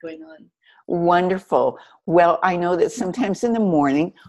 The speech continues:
Speaker 2: we
Speaker 1: Sure.
Speaker 2: have our quiet self on. So she said hello
Speaker 1: Yeah.
Speaker 2: with her eyes, and now she'll kind of
Speaker 1: Yeah.
Speaker 2: wander in and around.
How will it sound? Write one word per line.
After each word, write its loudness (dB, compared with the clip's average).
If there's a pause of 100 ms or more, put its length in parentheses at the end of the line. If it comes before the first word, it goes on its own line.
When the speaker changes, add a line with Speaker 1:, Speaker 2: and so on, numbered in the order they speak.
(120)
Speaker 2:
we 2
Speaker 1:
Sure. -4
Speaker 2:
have -6
our 0
quiet -2
self -2
on. 0
So -4
she -8
said 0 (300)
hello 4
Speaker 1:
Yeah. 6
Speaker 2:
with 4
her 2
eyes, 2
and -2
now -2
she'll -4 (320)
kind -2
of -2
Speaker 1:
Yeah. 0
Speaker 2:
wander 0
in -2
and 0
around. -6